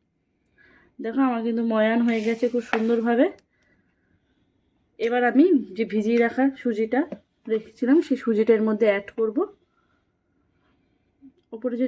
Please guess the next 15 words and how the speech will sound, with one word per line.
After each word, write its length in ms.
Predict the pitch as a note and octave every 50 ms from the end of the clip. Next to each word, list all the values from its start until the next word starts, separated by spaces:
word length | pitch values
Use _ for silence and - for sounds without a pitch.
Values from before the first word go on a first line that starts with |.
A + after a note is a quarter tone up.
| C4 -
জলটা, 320 | A#3 A3+ A3+ A3 A3 C#4 D4+ D4+
এই 40 | C4 A3
জলটা 220 | A#3 A3+ G#3 G#3 A#3
আমি 80 | A3 A3 G#3+
একটু 100 | - A3+ -
ফেলে 200 | - A3+ G3+ G#3+ G#3+ A3
দিলাম, 220 | A3 G#3+ C#4+ G#4+ A4+ - _ _ _ _ _ _ _ _ _ _ -
পরে 180 | G#3+ G#3+ G#3 G#3 G#3 -
প্রয়োজনে 460 | G#3+ G#3 G3+ G3+ G3 G3+ G#3+ A3 C#4+ F#4 - - _ _ _ _ _ _ _ _ -
জলটা 360 | - F#3+ G3+ G3 F#3+ F#3 - G#3+
অ্যাড 140 | G3+ F#3+ F#3+ - -
করব। 140 | G#3+ G#3+ A3+ C#4+ C#4
এখানে 180 | C4 C4 B3+ B3+ B3+ -
পুরো 140 | A#3+ B3 B3 A#3+
সুজিটা 300 | - A3+ G#3 A#3 A#3 A#3+